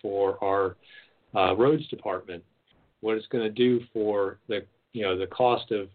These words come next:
um, you know, gasoline and other things that, you know, for our service providers, for our deputies to drive around, you know, it's, it's gonna cost us more,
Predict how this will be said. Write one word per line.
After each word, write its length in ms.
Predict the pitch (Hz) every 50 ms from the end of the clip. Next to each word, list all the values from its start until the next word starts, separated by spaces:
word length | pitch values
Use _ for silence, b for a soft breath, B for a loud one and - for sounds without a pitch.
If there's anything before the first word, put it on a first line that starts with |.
| _ _ -
um, 320 | 104 95 92 90 87 90 90 _ _ _ _ _ _ _ _ _ _ _ _ _ _ _
you 100 | - 117
know, 80 | 104 95
gasoline 920 | 95 - 113 120 123 120 - - 117 113 120 127 131 123 113 107 95 95 - 104
and 180 | 95 90 95 -
other 280 | 123 131 139 139 123 107 - _ _ _ _
things 300 | - 107 98 95 90 87 -
that, 140 | 95 90 - - 131 -
you 140 | - 110
know, 220 | 98 92 90 90 92 _ _ _ _ _ _ _ _ _ -
for 220 | - 113 104 98 101
our 140 | 98 92
service 420 | 90 - - 131 127 120 110 95 - -
providers, 520 | - 104 98 95 92 92 90 90 85 82 - -
for 140 | - 104
our 100 | 98 92
deputies 580 | 90 - 127 131 131 - 143 113 95 92 90 87 - -
to 60 | 92
drive 380 | - - 104 101 104 104 101
around, 500 | 101 104 110 120 123 117 104 92 87 85 - B B B B B B _ -
you 100 | 95 90
know, 220 | 87 87 87 87 - - _ _ -
it's, 180 | 117 110 - - _ _ _ _ _ _ _ _ _ -
it's 180 | 110 107 -
gonna 240 | - 143 143 139 120
cost 400 | - - - 135 131 127 123 - _ -
us 160 | 135 131 117 - -
more, 400 | 117 113 123 123 117 98 87